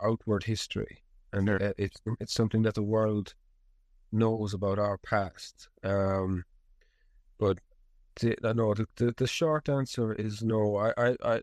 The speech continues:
Speaker 1: I was, um, I did get a nice opportunity to co-write a song with, uh, a Belfast or a, a Northern Irish writer, um, whose name, unfortunately, oh, um, Mc-, uh, Matt McGinn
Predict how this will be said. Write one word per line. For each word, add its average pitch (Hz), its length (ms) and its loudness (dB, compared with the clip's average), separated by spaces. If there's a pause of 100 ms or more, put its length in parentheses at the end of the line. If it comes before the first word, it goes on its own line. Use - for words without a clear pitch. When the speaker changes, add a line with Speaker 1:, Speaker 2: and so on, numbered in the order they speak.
Speaker 1:
I 120 80 -4
was, 127 500 0
um, 110 540 0 (1400)
I 113 140 0
did 139 300 -2
get 123 240 2
a 120 60 2
nice 120 340 4
opportunity 113 640 -2
to 110 100 -4
co-write 120 540 0
a 107 80 -4
song 110 560 0 (760)
with, - 360 -2
uh, 92 440 2 (120)
a 98 100 -6
Belfast 104 1000 -4
or 104 160 2
a, 101 200 2
a 104 40 0
Northern 110 340 2
Irish 104 420 0
writer, 104 540 -2 (760)
um, 90 600 0
whose 101 280 -2
name, 104 300 2
unfortunately, 101 560 -2
oh, 101 220 2
um, 92 400 -4
Mc-, 101 340 -4
uh, 92 320 -6
Matt 120 320 0
McGinn 107 360 0